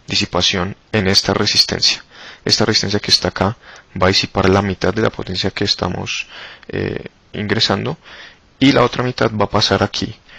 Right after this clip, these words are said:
con un desfase, ¿no? El desfase, fíjense que este, este factor menos j, eh, nos está diciendo que va a haber un desfase de noventa grados, eh, debido a que,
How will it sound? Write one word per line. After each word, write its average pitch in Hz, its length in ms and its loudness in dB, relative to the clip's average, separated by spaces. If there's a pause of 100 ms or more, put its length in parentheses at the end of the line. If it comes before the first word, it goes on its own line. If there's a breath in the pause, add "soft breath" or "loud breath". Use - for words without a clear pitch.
(160 loud breath)
con 98 160 0
un 92 160 -2
desfase, 101 440 4
¿no? 95 120 0
El 101 80 0
desfase, 98 380 0
fíjense 107 260 0
que - 140 -2
este, 98 320 2
este - 180 0
factor 92 320 -4
menos 98 260 -2
j, - 360 -4 (640 loud breath)
eh, 92 180 0
nos 92 140 -6
está 92 220 0
diciendo 101 300 0
que - 100 -12
va - 80 2
a - 20 4
haber 90 120 0
un 92 60 -4
desfase - 460 -2 (720 loud breath)
de 95 100 -2
noventa 92 300 -4
grados, 104 500 0 (460 loud breath)
eh, 90 360 0
debido 90 300 0
a 104 60 0
que, 110 300 2